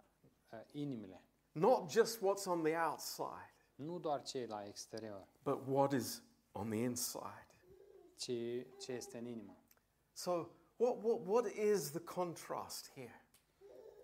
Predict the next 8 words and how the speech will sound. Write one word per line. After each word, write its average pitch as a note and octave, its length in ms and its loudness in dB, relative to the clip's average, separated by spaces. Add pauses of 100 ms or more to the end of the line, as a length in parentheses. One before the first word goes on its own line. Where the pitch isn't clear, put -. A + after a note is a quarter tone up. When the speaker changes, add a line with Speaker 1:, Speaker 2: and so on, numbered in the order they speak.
(160)
Speaker 1:
Care B2 220 -4
este A2+ 220 -6
contrastul A2 580 -8
aici? G2+ 100 -10
Speaker 2:
And C#3+ 320 6 (240)
it's D#3 300 0
exactly G3 1040 2 (240)
what E3 540 2